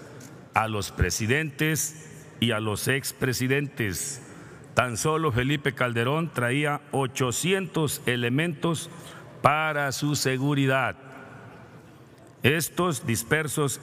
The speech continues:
en toda la República Mexicana. También servían como escoltas para los familiares de los presidentes de la República, familiares, parientes, amigos.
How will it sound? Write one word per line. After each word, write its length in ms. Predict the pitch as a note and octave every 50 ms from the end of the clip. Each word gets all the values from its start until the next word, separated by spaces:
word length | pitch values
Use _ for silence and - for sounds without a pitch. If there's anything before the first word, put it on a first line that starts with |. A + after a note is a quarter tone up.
| -
en 160 | A2+ A2+ G#2+
toda 260 | - - C3+ C#3 C#3 C3+
la 140 | B2 A2
República 680 | G#2+ G#2 G2+ - - B2+ C3 B2+ B2+ B2 - - B2 A#2
Mexicana. 640 | A#2 A#2 G#2 A#2 G#2 - B2+ C3+ C3 A#2+ G2 E2 D2+ - - - - - - - - - - - - - - - - - - - -
También 420 | - F#2 G2 G2+ A#2 C3+ D3+ E3
servían 520 | C#3+ D3+ D#3+ D3+ C#3+ D3 D#3+ D#3+ D#3+ E3 C#3+
como 280 | - C#3 C3 B2 A#2+
escoltas 640 | G#2+ - - - C#3+ E3 E3+ E3 - - C3 A2 -
para 220 | - - G2 G2 G2
los 180 | G2+ G2 F2+
familiares 960 | - A2 G2+ G#2+ A2 A2+ B2 C3+ C#3+ D#3 D#3 D3 C3+ A#2+ G2 - - - - - - - - - - - -
de 160 | - G#2 A2
los 180 | A2+ G#2 G2+ -
presidentes 760 | - A2 G#2 - - G#2+ A2+ C3 C#3 C3+ C3+ - C#3 B2+ A#2
de 100 | B2+ B2
la 100 | B2 A#2+
República, 840 | A#2+ A#2+ A2 - C3 C3+ C#3+ C#3+ C3 B2+ A#2 G2 - - - D#2 - - - - - - - - - - - - - - - -
familiares, 1040 | - E2 F2 G2+ G#2 G#2 G#2+ A2 A#2+ B2+ C#3 C#3+ D3 C#3+ C3+ A2 F#2+ - - - - -
parientes, 1000 | E2+ F2+ F#2 G2 G#2+ A#2+ C3+ C#3 C#3 C3+ B2 - - A2+ G2 E2+ - - - - D#2+
amigos. 1000 | F#2+ G#2 A#2 C3+ D3+ D#3 C#3+ B2 A2+ G#2 G2 F2+ - - - - - - -